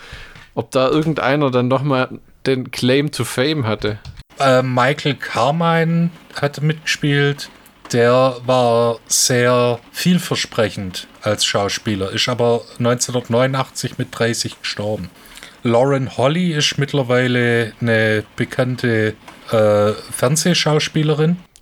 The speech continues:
Speaker 1: Oh, die war auch in, äh, Dragon, die Bruce Lee Story und, äh, Dumm und Dümmer.
Speaker 2: Und, äh, Danny Quinn ist der Sohn von Anthony Quinn.
Speaker 1: Oh.
Speaker 2: Was jetzt aber, äh, und Leon Robinson,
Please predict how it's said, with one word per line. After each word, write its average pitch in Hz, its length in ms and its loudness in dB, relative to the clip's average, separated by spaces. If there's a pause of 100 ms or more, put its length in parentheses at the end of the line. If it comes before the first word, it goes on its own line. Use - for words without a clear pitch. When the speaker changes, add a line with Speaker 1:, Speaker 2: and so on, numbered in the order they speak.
Speaker 1:
Oh, 180 180 2
die 131 140 -2
war 123 180 4
auch 117 160 4
in, 117 280 -2
äh, 113 380 2
Dragon, 147 400 0
die 107 140 0
Bruce - 320 -2
Lee 143 140 2
Story 107 500 0
und, 107 380 -4
äh, 104 260 0 (200)
Dumm 127 160 0
und 113 160 0
Dümmer. 147 240 0 (140)
Speaker 2:
Und, 120 380 0
äh, 117 140 4
Danny 131 340 0
Quinn 156 400 0
ist 139 280 -2
der 135 60 0
Sohn 139 400 0
von 131 180 -2
Anthony 123 440 -2
Quinn. 87 280 -6 (220)
Speaker 1:
Oh. 226 800 2 (360)
Speaker 2:
Was 120 200 2
jetzt 131 180 0
aber, 139 500 4
äh, 147 60 0
und 143 260 0
Leon 143 540 2
Robinson, 170 880 2